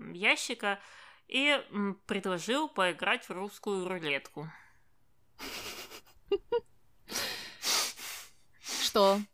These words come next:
Speaker 2: Они всё вместе будут играть, только Рокки будет играть. Куда они потом, э, будут девать это тело? Я, я не пойму,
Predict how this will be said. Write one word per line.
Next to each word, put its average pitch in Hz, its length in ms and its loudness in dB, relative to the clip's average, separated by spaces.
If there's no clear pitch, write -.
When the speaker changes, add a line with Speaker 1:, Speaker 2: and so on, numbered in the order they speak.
Speaker 2:
Они 247 220 4
всё 285 140 -2
вместе 277 340 2
будут 220 260 0
играть, 175 360 0
только 302 260 4
Рокки 233 320 4
будет 185 320 -4
играть. 165 300 0
Куда 240 240 4
они 294 140 4
потом, 247 400 0
э, 190 200 2
будут 208 260 2
девать 190 360 2
это 226 140 2
тело? 170 640 4
Я, 180 200 4
я 254 280 4
не 339 100 8
пойму, 220 500 6